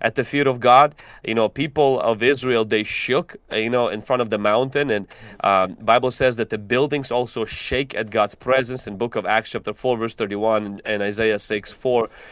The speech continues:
And so we see that, you know, shaking, uh, God, God's presence can come so strongly that people can actually physically experience that shaking. And the last one that I've seen is the weeping and the crying out. And that one is mainly seen in, like, Brownsville revival or, like, other revivals where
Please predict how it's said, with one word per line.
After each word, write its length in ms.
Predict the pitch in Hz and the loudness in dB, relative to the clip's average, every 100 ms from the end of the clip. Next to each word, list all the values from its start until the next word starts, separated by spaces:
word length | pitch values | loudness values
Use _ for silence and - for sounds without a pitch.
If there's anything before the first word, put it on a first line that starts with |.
| - | -8
And 140 | 110 110 | -8 -4
so 180 | 123 | -2
we 160 | 113 123 | -2 -2
see 220 | - 190 | -2 -2
that, 260 | 147 127 110 - - | 4 2 2 -8 -8
you 100 | 127 | -2
know, 160 | 123 113 | 0 0
shaking, 580 | - 151 156 151 147 - | 0 -2 -2 -6 -6 -2
uh, 160 | 123 | -2
God, 340 | 113 120 131 113 - 160 | 0 2 2 2 -8 0
God's 180 | 127 127 | 2 2
presence 320 | - 139 135 | 0 0 -2
can 140 | 131 | -6
come 180 | 120 131 | 0 0
so 180 | 120 120 | 0 -4
strongly 360 | 117 135 131 117 | -2 0 0 0
that 120 | 110 | -4
people 220 | 143 131 | -4 -6
can 160 | 120 110 | -4 -2
actually 320 | 127 - 113 | -2 -4 -10
physically 540 | - 175 143 - 104 - - - | -6 -6 -6 -4 -6 -6 -20 -14
experience 640 | 107 - 135 127 113 104 | -12 -6 -2 0 -2 -4
that 160 | - 101 | -6 -6
shaking. 480 | - 131 107 98 92 - - | -4 -6 -6 -12 -18 -20 -10
And 140 | - 117 | -6 0
the 40 | |
last 280 | 131 156 139 | 0 0 0
one 200 | 131 117 - - | -4 -4 -14 -14
that 100 | - 120 | -4 0
I've 160 | 143 | 0
seen 220 | - 135 | -4 -6
is 140 | 117 107 | -6 -6
the 260 | 113 107 - | -4 -4 -6
weeping 640 | 107 113 160 135 123 117 | -10 -8 -8 -6 -6 -4
and 180 | 113 117 | -6 -4
the 60 | 107 | -6
crying 480 | - 131 120 107 117 | -2 0 0 0 0
out. 300 | 117 95 90 | 0 -2 -6
And 220 | 107 104 - | -8 -10 -6
that 280 | 120 143 | 2 2
one 100 | 156 | 2
is 140 | 135 113 | -2 -4
mainly 520 | 120 147 156 135 117 - _ | 0 0 0 -2 -4 -8 _
seen 360 | - - 135 127 | -14 -6 -4 -4
in, 120 | 101 | -6
like, 180 | 95 98 | -8 -4
Brownsville 460 | 123 147 139 135 123 | 2 2 2 -2 0
revival 460 | 120 120 117 107 | 4 4 4 -2
or, 200 | 98 107 | -4 -2
like, 180 | 104 104 | -2 -2
other 180 | 113 117 | -4 -4
revivals 520 | 110 107 117 110 110 | -4 0 0 0 -4
where 140 | - | -6